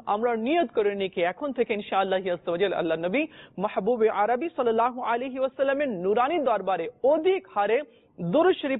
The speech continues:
পাঠ করব ইনশাআল্লাহ আজ্জা ওয়া জাল। আর জুমার দিনেও বেশি পরিমাণে দরুদ শরীফ পাঠ করব। আসুন আমরাও একবার ভালোবাসার সহিত আমাদের নবী মাহবুবে আরবি, যে নবীর আমরা কলমা পড়েছি,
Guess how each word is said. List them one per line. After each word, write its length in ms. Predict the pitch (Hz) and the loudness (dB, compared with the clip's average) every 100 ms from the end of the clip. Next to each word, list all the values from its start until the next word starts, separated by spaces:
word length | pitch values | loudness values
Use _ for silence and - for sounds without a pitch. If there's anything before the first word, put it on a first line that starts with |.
| - | -2
পাঠ 240 | 214 208 | 0 0
করব 360 | - 202 190 220 - | -2 -2 0 0 0
ইনশাআল্লাহ 760 | 202 269 - 226 214 202 202 202 233 | -2 -2 0 0 0 0 -2 -2 -4
আজ্জা 280 | 196 196 170 | -4 -2 0
ওয়া 140 | 160 160 | 0 0
জাল। 260 | 208 180 - - - | 0 -2 -4 -18 -6
আর 160 | - 202 170 | -2 -2 -2
জুমার 460 | 147 233 269 226 185 | -2 0 0 0 -2
দিনেও 380 | 294 311 247 | 0 2 2
বেশি 360 | 254 175 226 254 | 0 -2 -2 -4
পরিমাণে 640 | - 202 196 180 180 262 302 _ 160 | -2 -2 0 0 0 -2 -4 _ -8
দরুদ 320 | 151 233 262 | -2 0 -2
শরীফ 200 | - 196 - | -8 -6 -2
পাঠ 240 | 165 160 | -2 -2
করব। 420 | 170 165 151 165 - _ _ - | -2 -2 0 -2 -4 _ _ -4
আসুন 320 | 214 - 220 | -4 -4 -6
আমরাও 340 | - 208 247 190 | -4 0 2 2
একবার 380 | 196 208 180 185 170 | 0 -2 -2 -2 -2
ভালোবাসার 540 | - 233 277 247 233 208 | -2 0 0 -2 -2 -6
সহিত 340 | 190 185 160 - | -4 -4 -4 -2
আমাদের 380 | 180 220 285 254 | 0 0 -2 -2
নবী 320 | 226 175 160 | -4 -4 -4
মাহবুবে 560 | 170 - 214 269 311 | -2 -2 -2 -2 -2
আরবি, 460 | - 226 220 190 165 - - 196 | -2 0 0 -2 -8 -12 -14 -4
যে 160 | 320 | 0
নবীর 260 | 320 311 302 | 0 0 0
আমরা 300 | - 269 294 | 0 -2 -2
কলমা 440 | 294 269 294 311 277 | 0 0 0 0 -2
পড়েছি, 580 | 220 202 202 - 202 | 2 2 2 0 -4